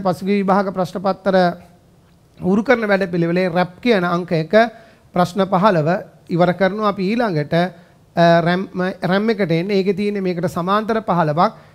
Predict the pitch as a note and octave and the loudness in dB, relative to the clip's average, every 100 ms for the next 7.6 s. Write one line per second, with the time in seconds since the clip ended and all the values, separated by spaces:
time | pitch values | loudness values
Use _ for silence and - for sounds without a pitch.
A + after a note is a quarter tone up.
0 | _ - F#3 A#3 C4+ C4 C4 B3 G#3 E3 | _ 2 4 6 6 4 4 4 4 2
1 | F3 - - - G3+ B3 C4 A3 E3+ D#3 | 2 0 -8 0 2 2 2 2 4 2
2 | D#3+ E3+ E3+ - _ - F3+ F#3 G#3 F#3+ | 2 0 -2 -8 _ -2 0 2 2 0
3 | G3+ G#3 F#3+ F#3 G3+ A3+ G#3 G3 F3 D3 | -2 0 0 0 -2 -2 -2 -2 -4 -6
4 | - - D3 E3+ F3 E3+ F3+ E3 F3 F3 | -10 -12 -6 -4 -2 -2 -2 0 2 4
5 | F3 D3+ - E3+ D#3+ D#3+ D#3 D3+ D#3+ G#3+ | 2 -2 -4 -2 0 -2 -2 -2 0 0
6 | G#3 G3 F3+ G3 G3 F3+ F3 F3+ F3 E3+ | -2 -4 -2 -2 0 2 2 0 -2 -2
7 | D#3 E3+ A3+ G#3+ E3 | -2 -2 -2 -2 -2